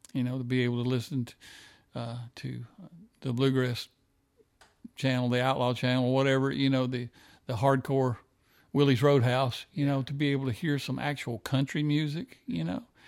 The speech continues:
There, and I don't, I don't want that to sound, I don't begrudge anybody making whatever they wanna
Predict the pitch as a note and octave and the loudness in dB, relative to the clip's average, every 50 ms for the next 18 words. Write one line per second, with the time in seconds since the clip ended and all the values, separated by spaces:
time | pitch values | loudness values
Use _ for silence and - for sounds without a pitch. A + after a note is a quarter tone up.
0 | - - - - - - - - C4 C#4 - G3+ G#3+ G#3+ A3 A3+ B3 A3+ G#3+ G3 | -20 -20 -20 -20 -18 -8 -2 -2 0 0 0 -4 -4 -2 -2 -2 -2 -2 -2 -4
1 | - _ _ - - - - - - - - G3 F3 G3+ G3+ G3+ G3 - F#3 D#3 | -8 _ _ -20 -20 -18 -16 -14 -14 -14 -10 -6 -4 -2 0 0 0 0 0 -2
2 | C#3+ - - - E3+ D#3+ D#3+ D3 C3 A#2+ C3 D#3 _ _ - _ - - - - | -2 -4 -6 -2 -2 0 0 0 0 -2 -4 -8 _ _ -20 _ -20 -16 -8 -4
3 | A#3 F4+ E4 F#3 C#3 B2 A#2+ C3+ D#3+ G3+ A3+ F#3+ C3+ D3 C#3+ D#3+ G#3+ D#4+ D4+ F#3 | -2 0 0 0 0 2 4 4 4 4 4 2 2 2 2 4 4 4 4 2
4 | C3 A2+ G2+ G2 G2+ G#2 B2 C3 - _ _ _ _ _ _ _ _ - C#3+ D3 | 0 -4 -6 -6 -6 -6 -6 -8 -10 _ _ _ _ _ _ _ _ -2 0 0
5 | E3+ D#3+ - C#3+ B2+ A#2 A2+ A2+ - _ _ _ _ _ _ _ _ _ _ _ | 0 0 -2 -2 -2 -2 -4 -8 -12 _ _ _ _ _ _ _ _ _ _ _
6 | - C4 - - - - - - - D#3+ D3+ D3+ D#3+ F3+ F#3 F#3+ F#3 F3+ F3+ F#3+ | -14 -12 -12 -12 -14 -20 -20 -18 -14 -8 -2 0 2 4 4 6 6 6 6 4
7 | F#3+ F#3+ F#3 F3 D#3+ D3+ C#3+ - | 4 4 2 2 2 0 0 -2